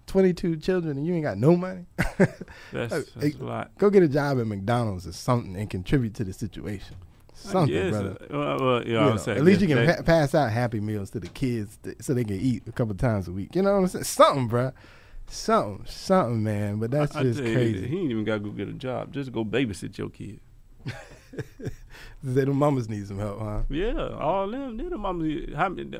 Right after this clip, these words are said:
Speaker 2: how many baby, baby mamas they said it was?
Speaker 1: Um, I believe it was in, uh,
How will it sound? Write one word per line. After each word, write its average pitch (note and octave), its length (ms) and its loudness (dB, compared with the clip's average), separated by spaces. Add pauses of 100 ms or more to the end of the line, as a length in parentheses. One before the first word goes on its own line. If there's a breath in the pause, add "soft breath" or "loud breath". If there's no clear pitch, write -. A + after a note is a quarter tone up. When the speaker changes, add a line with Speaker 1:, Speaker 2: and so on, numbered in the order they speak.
(140)
Speaker 2:
how E3+ 140 0
many G#3+ 180 -4
baby, G#3 240 -4
baby D#3+ 500 -6
mamas F3+ 420 -2 (300)
they E3 120 -8
said F#3+ 200 -10
it G#3 60 -10
was? G3+ 180 -12 (560)
Speaker 1:
Um, A2+ 500 2
I A2 60 -2
believe A2+ 420 4
it G#2 140 0
was G2+ 220 -2
in, G2 180 0
uh, F2+ 160 -2